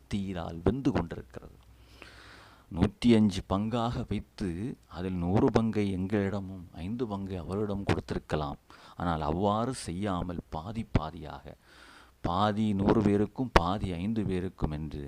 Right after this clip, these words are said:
அவர்களுக்கு அதிக பங்கு கொடுத்து விட்டோமே என்று அந்த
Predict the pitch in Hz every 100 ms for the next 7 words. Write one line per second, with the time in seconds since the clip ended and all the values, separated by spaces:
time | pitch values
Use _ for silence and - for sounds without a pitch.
0 | - 80 98 95 90 - - 71 82 131
1 | 131 90 80 87 - 80 90 - 104 95
2 | - 98 98 101 117 135 92 92 82 80
3 | - - - 107